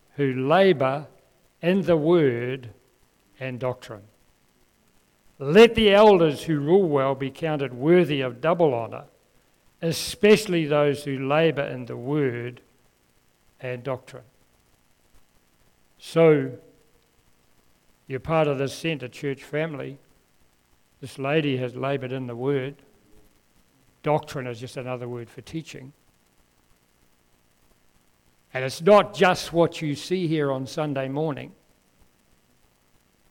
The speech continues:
For me, for one hour presentation, I like to have somewhere between,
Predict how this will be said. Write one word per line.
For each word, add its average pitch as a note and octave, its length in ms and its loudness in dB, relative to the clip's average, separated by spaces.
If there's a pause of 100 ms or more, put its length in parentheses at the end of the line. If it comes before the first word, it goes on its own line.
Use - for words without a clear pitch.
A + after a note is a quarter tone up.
(1200)
For F3+ 320 4
me, E3+ 440 2 (1040)
for D3+ 240 -2
one E3 280 4
hour D#3 300 4
presentation, C#3 960 -4
I C#3 200 0
like C3+ 320 -2
to A#2 60 -18
have B2 220 -12
somewhere C3 460 -8
between, B2+ 680 -12